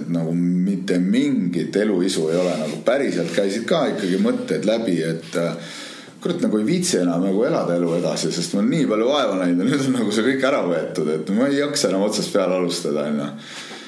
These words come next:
Ja, ja siis sa vaatad kõrvale, jääd kuskil foori taga, on ju, seisma, ja siis vaatad nagu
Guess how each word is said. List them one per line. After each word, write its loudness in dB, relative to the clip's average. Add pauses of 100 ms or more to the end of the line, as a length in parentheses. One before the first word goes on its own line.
(320)
Ja, 2 (140)
ja 0
siis 2
sa 2
vaatad 0
kõrvale, 2
jääd -2
kuskil 2
foori 2
taga, 2
on 0
ju, 0
seisma, 2 (880)
ja -
siis -2
vaatad 0
nagu 0